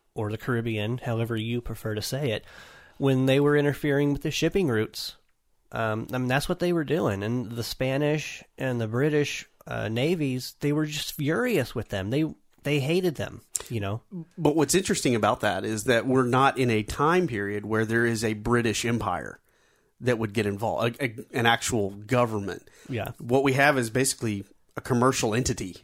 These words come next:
Speaker 1: Yeah.
Speaker 2: that is policing, <laughs> policing the space lanes, you know?
Speaker 1: Mm-hmm.
Speaker 2: It, it, yeah.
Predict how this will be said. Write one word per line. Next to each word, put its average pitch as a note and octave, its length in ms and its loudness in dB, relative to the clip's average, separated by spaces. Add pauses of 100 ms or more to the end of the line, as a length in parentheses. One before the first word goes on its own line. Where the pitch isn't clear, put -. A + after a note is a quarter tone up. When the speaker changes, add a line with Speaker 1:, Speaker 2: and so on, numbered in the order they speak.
Speaker 1:
Yeah. F#3+ 160 -6 (240)
Speaker 2:
that A#2+ 160 2
is A2+ 160 0 (260)
policing, A2+ 580 0 (480)
<laughs> - 320 0
policing A#2+ 440 2
the C#3 60 4
space D3 320 4
lanes, G2+ 340 -2
you A2 180 0
know? A2 80 6
Speaker 1:
Mm-hmm. - 380 -8 (120)
Speaker 2:
It, D#3 400 0
it, D3 180 -10 (360)
yeah. G2+ 200 -2